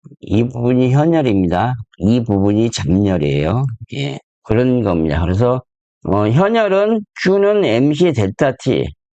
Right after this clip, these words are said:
그래서 C, C가 비열이고요. 예, 십오 도씨 물의 비열은 일 칼로리 퍼 그램 도시고요. 얼음의 비열은 영점오 칼로리 퍼 그램 도시입니다. 또한 그에 비해서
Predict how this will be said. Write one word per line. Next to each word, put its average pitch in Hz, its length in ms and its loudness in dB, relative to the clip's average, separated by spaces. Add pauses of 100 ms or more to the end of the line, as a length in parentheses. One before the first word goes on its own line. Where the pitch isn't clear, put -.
(140)
그래서 104 160 -2
C, - 320 -4 (320)
C가 151 400 0
비열이고요. 127 720 2 (300)
예, 85 120 0
십오 135 300 0
도씨 147 280 2
물의 120 320 2
비열은 120 560 2 (360)
일 135 400 0 (220)
칼로리 147 400 2
퍼 143 140 0
그램 120 260 2
도시고요. 104 720 0
얼음의 156 600 2
비열은 139 580 2 (280)
영점오 113 840 0
칼로리 139 480 2
퍼 131 140 0
그램 98 260 0
도시입니다. 82 560 0 (580)
또한 120 340 0
그에 123 260 2
비해서 120 320 0